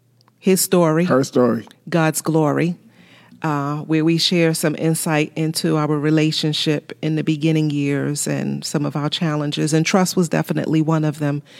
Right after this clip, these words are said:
Speaker 1: So we w-, hope that this podcast has been a blessing to you.
Speaker 2: Yes, we do.
Speaker 1: We will be back next week where
Speaker 2: Yes,
Speaker 1: we'll
Speaker 2: we will.
Speaker 1: continue to talk about trust.
Speaker 2: And faith.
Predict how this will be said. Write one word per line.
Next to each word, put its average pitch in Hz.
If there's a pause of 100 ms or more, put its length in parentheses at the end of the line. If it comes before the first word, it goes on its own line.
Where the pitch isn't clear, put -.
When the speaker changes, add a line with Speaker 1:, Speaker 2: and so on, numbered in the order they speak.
(480)
Speaker 1:
So 233 (880)
we 175
w-, 165
hope 185
that 180
this 190
podcast 208
has 175
been 180
a 214
blessing 247
to 240
you. 233
Speaker 2:
Yes, 120
we 120
do. 123 (760)
Speaker 1:
We 165
will 151
be 165
back 165
next 175
week 220
where 170
Speaker 2:
Yes, 156
Speaker 1:
we'll 170
Speaker 2:
we 127
will. 135
Speaker 1:
continue 202
to 190
talk 196
about 190
trust. -
Speaker 2:
And 240
faith. -